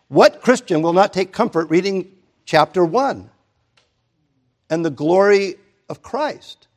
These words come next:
that he is the ruler of the kings of the earth, which he was then and he still is today? We should find comfort in that. So similar to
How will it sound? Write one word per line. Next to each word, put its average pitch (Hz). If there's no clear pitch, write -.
that 151
he 185
is 170
the 175
ruler 196
of 160
the 165
kings 208
of 190
the 202
earth, 254
which 175
he 190
was 165
then 208
and 233
he 190
still 196
is 208
today? 220
We 208
should -
find 196
comfort 214
in 147
that. 120
So 170
similar 233
to 170